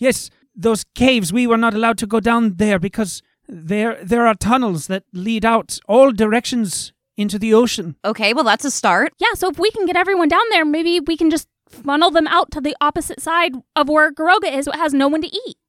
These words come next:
Speaker 2: Or, like, swim to another island?
Speaker 3: Yeah, how far is it to the next island?
Speaker 1: Oh, the tunnels on at least one side, they may come out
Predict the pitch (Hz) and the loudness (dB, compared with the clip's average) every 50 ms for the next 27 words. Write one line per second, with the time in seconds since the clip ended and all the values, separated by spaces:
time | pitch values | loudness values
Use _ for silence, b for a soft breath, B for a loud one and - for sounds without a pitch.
0 | _ _ - 220 220 220 214 190 - - - - - 233 208 214 214 - 214 208 | _ _ -4 -2 0 0 0 -2 -2 -6 -10 -8 -6 -4 -4 -4 -4 -4 -6 -6
1 | 202 196 190 - 180 175 196 233 285 311 339 320 - - _ _ - 415 - - | -4 -4 -4 -4 -2 -4 -2 0 0 0 0 -2 -4 -12 _ _ -4 -4 -4 -4
2 | - - - - 370 392 - 381 381 427 415 370 381 - - 320 320 320 330 320 | -12 -12 -6 -4 -4 -2 -2 -2 -2 -2 -4 -6 -8 -10 -10 -8 -6 -6 -6 -6
3 | - - 370 415 453 - - - 269 - _ _ _ _ _ 196 208 220 208 190 | -6 -6 -6 -6 -6 -8 -12 -16 -18 -18 _ _ _ _ _ -4 -2 -2 0 0
4 | 226 226 - _ _ - 202 233 254 240 233 226 202 170 - - - - _ _ | -2 -4 -4 _ _ -4 -2 0 0 0 0 0 -2 -6 -8 -10 -12 -16 _ _
5 | _ - 208 214 220 220 202 214 220 262 240 - - 226 254 247 254 247 - 220 | _ -6 -4 -4 -4 -4 -4 -4 -4 -4 -4 -4 -6 -6 -4 -4 -2 -2 -4 -4
6 | 208 190 175 185 196 196 202 208 214 208 - - 226 214 214 202 202 196 190 185 | -4 -4 -4 -4 -4 -4 -4 -4 -6 -6 -4 -2 -2 0 0 0 0 0 -2 -4
7 | - - - | -6 -12 -16